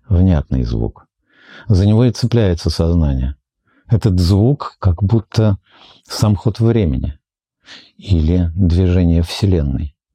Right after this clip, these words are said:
Это единственное движение в этой абсолютной тьме, открывающее мироздание в целом перед мысленным взором. То есть это ещё и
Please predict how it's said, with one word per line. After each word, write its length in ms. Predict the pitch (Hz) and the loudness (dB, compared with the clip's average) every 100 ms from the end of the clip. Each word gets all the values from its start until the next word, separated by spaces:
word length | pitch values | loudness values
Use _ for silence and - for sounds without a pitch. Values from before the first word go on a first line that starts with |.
| _ _ | _ _
Это 320 | 107 - 90 - | -4 0 -2 -2
единственное 920 | - 90 92 92 127 - 92 87 80 | 0 2 2 2 2 0 0 2 2
движение 600 | 73 76 80 101 104 90 | 0 0 0 0 2 2
в 60 | 82 | 2
этой 300 | 87 98 82 - - - | 0 -2 -4 -8 -18 -6
абсолютной 720 | 95 85 - 90 87 90 92 | -4 -2 -2 -2 0 0 0
тьме, 500 | - - 98 85 67 - _ _ _ | -2 0 2 2 -2 -8 _ _ _
открывающее 1120 | - - - 92 76 90 101 95 - 95 87 - _ _ - | -6 -6 -2 0 0 0 0 0 -2 0 0 -2 _ _ -2
мироздание 1080 | 98 90 90 82 82 87 85 85 80 73 - _ - | 0 2 2 2 2 2 2 2 0 -2 -6 _ -20
в 140 | - | -16
целом 540 | - 107 87 71 64 - | -4 0 0 0 -4 -4
перед 380 | - 76 69 - | -2 -2 -4 -6
мысленным 840 | 80 85 101 98 80 71 69 64 67 | 0 2 2 0 -2 -2 -2 -4 -6
взором. 840 | - 76 71 73 73 65 73 - - _ _ - - - _ | -4 -2 0 0 -2 -2 -4 -8 -12 _ _ -20 -20 -20 _
То 120 | - | -2
есть 300 | 82 - - - | -2 -2 -10 -4
это 240 | 101 98 | -2 0
ещё 600 | 92 90 87 - 104 101 98 _ - _ | 2 2 0 -2 0 0 -2 _ -20 _
и 340 | - 104 98 | -2 2 2